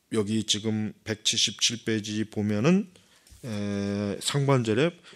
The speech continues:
"여호와를 경외하는 것이 지식과 지혜의 근본이다." 이런 경외는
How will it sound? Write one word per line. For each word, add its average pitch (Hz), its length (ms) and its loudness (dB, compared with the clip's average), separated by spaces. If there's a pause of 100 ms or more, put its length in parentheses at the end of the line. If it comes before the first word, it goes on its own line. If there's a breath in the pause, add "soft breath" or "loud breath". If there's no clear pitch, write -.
(160 loud breath)
"여호와를 165 500 10
경외하는 135 460 4
것이 127 320 0
지식과 127 580 6
지혜의 127 400 6
근본이다." 104 480 0
이런 160 260 2
경외는 151 560 6